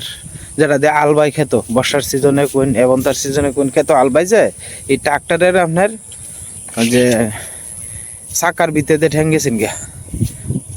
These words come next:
গাড়ি উল্টে গেছেন গিয়া, উল্টে গিয়া ছিটকে গিয়া পড়িয়েছেন গিয়া আর কি চাকার ভিতরে। পরে আপনার ঠ্যাংটা, একটা ঠ্যাং বসিয়ে গেছে গা, তার মিনিমাম আপনার চার পাঁচ লক্ষ টাকা খরচ হয়েছে। আর ঠ্যাং তো পরে বাঁচেই না,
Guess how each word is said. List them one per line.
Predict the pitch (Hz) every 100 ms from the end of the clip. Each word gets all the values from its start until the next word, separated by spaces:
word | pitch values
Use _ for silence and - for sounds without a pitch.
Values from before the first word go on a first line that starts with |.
| 104
গাড়ি | 107 127 160
উল্টে | 185 175 170
গেছেন | 160 156
গিয়া, | 196 220
উল্টে | 202 190 170
গিয়া | 160 156
ছিটকে | - 175 165
গিয়া | 156 139
পড়িয়েছেন | 139 127 113 123
গিয়া | 123
আর | 117
কি | 110
চাকার | 123 120 123 110 -
ভিতরে। | - - 220 - - - -
পরে | - 139
আপনার | 131 117 123
ঠ্যাংটা, | 110 147 147 120
একটা | 120 120
ঠ্যাং | 123 156 147 120
বসিয়ে | 127 143 147
গেছে | 151 151
গা, | 165 190 - - - - -
তার | 135 143
মিনিমাম | 170 190 156 147
আপনার | 147 147
চার | - 156
পাঁচ | 147 143 -
লক্ষ | 131 135
টাকা | 127 120
খরচ | 123 -
হয়েছে। | 120 98 95 - - - - -
আর | 113 117
ঠ্যাং | 147 156
তো | 135 123
পরে | 135 135
বাঁচেই | 139 143 127
না, | 127 135